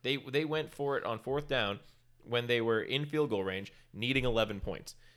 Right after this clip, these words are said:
You need a field goal and a touchdown with a two-point conversion. Why go for it on fourth down when you <laughs> still need to kick a field goal?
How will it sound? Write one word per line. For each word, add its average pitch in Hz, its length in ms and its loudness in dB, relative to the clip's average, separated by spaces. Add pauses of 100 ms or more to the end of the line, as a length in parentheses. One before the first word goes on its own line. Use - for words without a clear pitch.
You 104 120 -8
need 104 140 0
a 92 60 0
field 123 260 0
goal 151 320 8
and 101 80 -4
a - 20 -2
touchdown 120 440 2
with 95 100 -2
a 92 40 -12
two-point 101 320 -4
conversion. 92 380 -4 (320)
Why 101 380 4
go 147 180 6
for 117 300 4
it - 60 0
on 104 140 0
fourth 120 260 0
down 117 280 -2
when 110 140 -2
you 110 120 -4
<laughs> - 0 -
still - 440 -2
need 156 160 0
to 147 60 -2
kick 147 180 0
a 127 60 2
field 165 280 -2
goal? 82 200 -6